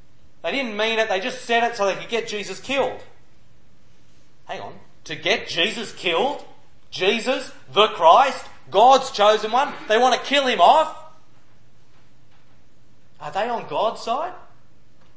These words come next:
No way. Jesus' words were right in John chapter eight when he said, "You're trying to kill me, a man who's told you the truth that I heard from God.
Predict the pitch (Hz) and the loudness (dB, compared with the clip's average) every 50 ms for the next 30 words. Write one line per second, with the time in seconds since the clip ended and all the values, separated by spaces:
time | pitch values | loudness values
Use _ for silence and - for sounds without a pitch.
0 | - - - - - - - - - - - - - - - - - - - - | -16 -16 -16 -16 -16 -16 -16 -16 -16 -16 -16 -16 -16 -16 -16 -16 -16 -16 -16 -14
1 | 117 139 139 135 151 190 247 247 185 - - 214 240 202 175 131 113 143 185 202 | -14 -12 -12 -8 -8 -8 -8 -8 -10 -10 -8 -8 -8 -8 -8 -10 -6 -4 -2 -2
2 | 196 - 139 160 160 156 220 262 262 139 - - - 147 143 165 175 175 170 - | -2 -4 -6 -8 -4 -2 0 0 0 -2 -4 -6 -10 -10 -6 -2 -2 -2 0 -2
3 | 180 170 175 185 160 202 240 214 156 - 160 165 160 - - 175 170 170 170 - | -2 -2 -2 0 2 4 2 2 2 -4 -10 -10 -8 -4 -2 -2 -2 -2 -4 -8
4 | - - - - 147 165 220 277 302 302 302 277 285 277 269 254 - - 285 302 | -12 -16 -16 -14 -4 0 4 4 4 4 4 2 2 2 2 -2 -4 -2 -2 -2
5 | 294 240 202 196 196 214 240 254 - - - - - - - 185 190 226 240 240 | 0 0 0 0 0 -2 -4 -6 -12 -14 -16 -16 -16 -8 -6 -2 2 4 2 4
6 | 214 220 214 - - 214 233 247 247 - 233 233 233 226 - - 254 240 - - | 2 0 -4 -4 2 4 6 6 6 4 0 -6 -6 -6 -4 -4 -4 -4 -2 0
7 | 196 190 185 175 202 214 208 214 214 202 202 214 208 185 147 113 104 - | 2 2 2 2 0 -2 -2 -4 -8 -4 2 4 6 6 6 4 0 -4